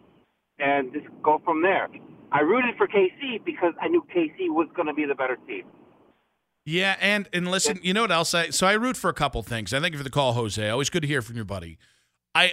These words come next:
Speaker 2: I do root for what I think will be the best Super Bowl. And Pat Mahomes, and it's wild to say this 'cause remember Pat Mahomes' first Super Bowl was up against,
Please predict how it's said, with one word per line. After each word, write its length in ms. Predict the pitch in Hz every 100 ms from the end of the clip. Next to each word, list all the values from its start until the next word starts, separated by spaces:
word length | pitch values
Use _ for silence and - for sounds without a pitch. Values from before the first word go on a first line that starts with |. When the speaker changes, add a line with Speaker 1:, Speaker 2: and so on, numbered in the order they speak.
| -
Speaker 2:
I 160 | 170 165
do 320 | 135 202 208
root 320 | 185 185 185
for 480 | - 160 143 139 135
what 200 | 123 156
I 100 | 147
think 240 | 160 143
will 220 | 123 147 147
be 240 | 147 156
the 140 | 139
best 280 | 123 139 127
Super 260 | 127 123 135
Bowl. 400 | 139 147 156 - _ _ _ _ -
And 340 | 160 156 151 -
Pat 240 | 165 196
Mahomes, 840 | 196 165 165 147 131 107 92 - - _ -
and 100 | 185
it's 160 | 277 175
wild 280 | 220 214
to 40 | 175
say 240 | - 175
this 220 | 180 196
'cause 180 | - 151
remember 280 | 156 175 175
Pat 240 | 160 170
Mahomes' 460 | 156 160 160 131 120
first 320 | - 165 156
Super 220 | 180 165
Bowl 300 | 165 175 180
was 120 | 156 147
up 160 | 151
against, 520 | 143 147 147 135 -